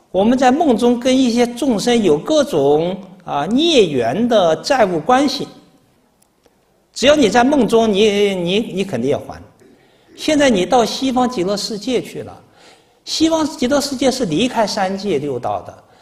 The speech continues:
就等于你从梦中醒过来了。你在做梦的时候，你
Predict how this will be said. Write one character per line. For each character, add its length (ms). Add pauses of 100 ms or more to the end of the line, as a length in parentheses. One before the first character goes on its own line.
(100)
就 140
等 180
于 140
你 160
从 180
梦 240
中 160
醒 320
过 220
来 80 (120)
了。 120 (2000)
你 160
在 100
做 240
梦 220
的 80
时 160
候， 100
你 280